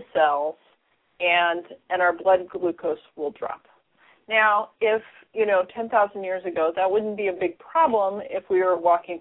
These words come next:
five miles to get water. But if you're a caregiver, uh, or you're working a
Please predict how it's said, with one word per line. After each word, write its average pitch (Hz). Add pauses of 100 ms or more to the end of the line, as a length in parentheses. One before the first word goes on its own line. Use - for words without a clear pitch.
five 165
miles 151 (100)
to -
get -
water. 226 (440)
But 233 (500)
if 233
you're 302
a 262 (160)
caregiver, 180 (760)
uh, 175
or 185
you're 185
working 196
a 185